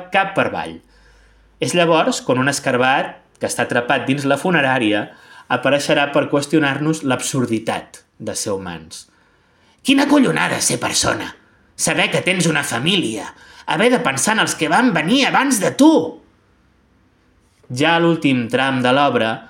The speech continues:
en Xavier s'enfrontarà al seu pare en una discussió i després, després, s'hi transformarà, parlant-li a la Nica, una gosseta que el seu pare va salvar del seu maltractador.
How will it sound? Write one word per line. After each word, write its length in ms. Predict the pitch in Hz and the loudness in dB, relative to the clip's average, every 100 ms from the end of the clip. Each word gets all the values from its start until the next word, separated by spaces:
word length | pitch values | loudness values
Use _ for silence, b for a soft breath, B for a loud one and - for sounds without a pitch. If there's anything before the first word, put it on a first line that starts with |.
| B B B | B B B
en 80 | 113 | -6
Xavier 300 | - 117 123 | -2 2 2
s'enfrontarà 640 | 123 143 - 131 117 117 117 | 0 -2 0 -2 0 0 0
al 80 | |
seu 220 | - 123 110 | -2 -4 0
pare 240 | 113 117 | 0 0
en 120 | 120 | -2
una 120 | 113 104 | -2 -4
discussió 600 | 98 - 104 - 104 90 - _ | -6 -8 -8 -6 -6 -6 -8 _
i 80 | - | -4
després, 720 | 120 - 156 190 - - - _ _ | -4 -2 0 0 -4 -12 -16 _ _
després, 600 | 156 185 - 123 120 - - B B | -2 -2 0 -2 -2 -4 -12 B B
s'hi 160 | B 147 | B -2
transformarà, 640 | 139 131 - 123 110 87 76 - b b b b b - | 0 -2 0 0 -2 -4 -8 -14 b b b b b -4
parlant-li 540 | 120 135 151 160 175 180 180 - | 0 0 2 4 4 2 -2 -6
a 100 | 127 | -2
la 80 | 117 123 | 0 0
Nica, 340 | 156 - 117 - - _ _ - | 0 -2 -4 -4 -14 _ _ -6
una 180 | 131 139 | -2 2
gosseta 480 | 135 131 139 160 151 | 2 2 0 0 0
que 100 | 123 | 0
el 60 | - | 0
seu 180 | 120 117 | -2 0
pare 280 | 123 135 123 | 0 0 0
va 80 | |
salvar 380 | 113 120 110 107 | -2 -2 0 0
del 80 | 107 | -2
seu 180 | 104 110 | -4 -6
maltractador. 600 | 104 95 92 - 80 73 | -8 -8 -10 -8 -10 -12